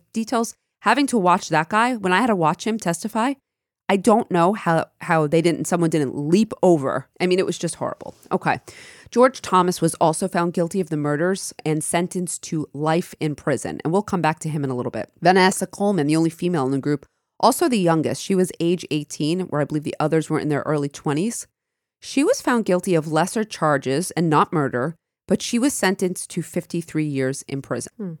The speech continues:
Speaker 1: And finally, Eric Boyd, this is interesting, he couldn't be tied to the crimes through any forensic evidence. They knew that he was there. They, uh, they had evidence that he had helped with the carjacking.
Speaker 2: Mm-hmm.
Speaker 1: So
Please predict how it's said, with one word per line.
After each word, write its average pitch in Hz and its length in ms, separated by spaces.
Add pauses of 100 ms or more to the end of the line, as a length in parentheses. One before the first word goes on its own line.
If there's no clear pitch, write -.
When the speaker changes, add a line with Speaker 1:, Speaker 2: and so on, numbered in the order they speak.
(160)
Speaker 1:
And 185 180
finally, 285 520 (100)
Eric 190 360
Boyd, 160 520
this 175 160
is 165 120
interesting, 139 420
he 226 220
couldn't 403 420
be 220 120
tied 165 420
to - 80
the 151 100
crimes 147 360
through - 260
any 147 200
forensic 139 580
evidence. - 560 (520)
They 151 80
knew 180 180
that 170 160
he 170 100
was 156 140
there. 160 380
They, 139 320
uh, 147 160
they 143 140
had 160 240
evidence 156 340
that 135 160
he 160 200
had 143 120
helped 147 300
with - 80
the 147 60
carjacking. 143 920
Speaker 2:
Mm-hmm. 180 280 (120)
Speaker 1:
So 165 340